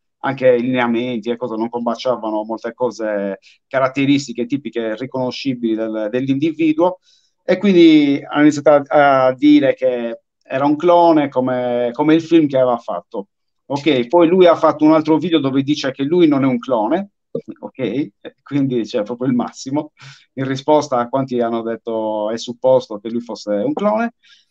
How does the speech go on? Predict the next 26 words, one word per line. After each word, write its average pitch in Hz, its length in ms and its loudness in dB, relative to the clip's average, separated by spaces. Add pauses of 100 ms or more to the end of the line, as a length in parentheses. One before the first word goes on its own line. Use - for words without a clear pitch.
(160)
E 180 120 4
niente, 156 260 2
allora 196 200 4
così 143 220 -2
mi 151 120 2
ha 156 40 4
incuriosito, 175 880 2
è 135 60 0
stato 139 240 -2
a - 40 0
vedere 165 160 0
il 202 60 -2
film, 220 360 -2
e 113 300 -4
a 113 100 -4
metà 135 280 -2
film 160 340 -2
gli 107 120 -8
ho 107 80 -4
mandato 104 280 -6
il 98 60 -12
messaggio 147 340 -6
ieri 120 240 -4
perché 82 800 -10 (340)
ero, 85 1200 -8
diciamo, - 480 -8